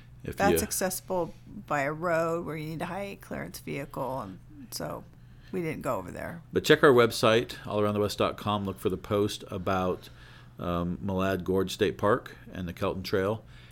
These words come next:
Speaker 1: and we will see what information we can find about where exactly those are and put it there, so if you'd like to see those. So finally, we went to Niagara Springs State Park,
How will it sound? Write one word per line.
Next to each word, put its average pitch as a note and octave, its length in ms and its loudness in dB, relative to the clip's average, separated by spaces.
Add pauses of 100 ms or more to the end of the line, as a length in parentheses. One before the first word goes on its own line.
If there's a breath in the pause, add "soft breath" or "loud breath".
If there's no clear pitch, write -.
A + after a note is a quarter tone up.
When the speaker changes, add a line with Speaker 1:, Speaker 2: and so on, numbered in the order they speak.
(120)
Speaker 1:
and F#2 560 -2 (140)
we G2 240 0
will F2+ 380 2
see - 160 -2
what F#2+ 140 2
information F#2 420 -4
we F#2 80 -2
can F#2 120 -6
find F2+ 320 -4
about E2+ 300 -2
where F#2 200 0
exactly F#2 600 -4
those E2 240 -2
are F2 140 -2
and D#2 120 -8
put E2+ 180 -2
it E2+ 120 -6
there, C2+ 220 -6
so - 160 -8
if - 100 -10
you'd D#2+ 100 -4
like D2+ 160 -8
to D#2 80 -10
see - 200 -10
those. G1+ 340 -10 (1700 loud breath)
So D3 100 4
finally, D#3 380 6
we A2+ 100 8
went A2+ 260 4
to G#2 320 4
Niagara G#2 760 4
Springs G#2 580 0
State - 300 0
Park, - 400 -8